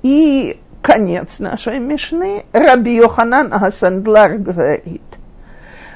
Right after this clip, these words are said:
«Всякое сбо-, всякое собрание, скажем так, я чуть не сказала сборище, а по-русски это ужасно, конечно. Всякое собрание, которое во имя Всевышнего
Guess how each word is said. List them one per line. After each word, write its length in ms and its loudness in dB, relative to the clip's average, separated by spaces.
«Всякое 1120 4
сбо-, 680 2
всякое 500 4
собрание, 880 0
скажем 400 -2
так, 220 -6
я 120 -2
чуть 220 -10
не 100 -8
сказала 540 -2
сборище, 720 -4
а 220 0
по-русски 540 -4
это 280 -8
ужасно, 720 -10
конечно. 540 -12
Всякое 640 4
собрание, 880 4
которое 880 2
во 420 4
имя 500 0
Всевышнего 1300 -8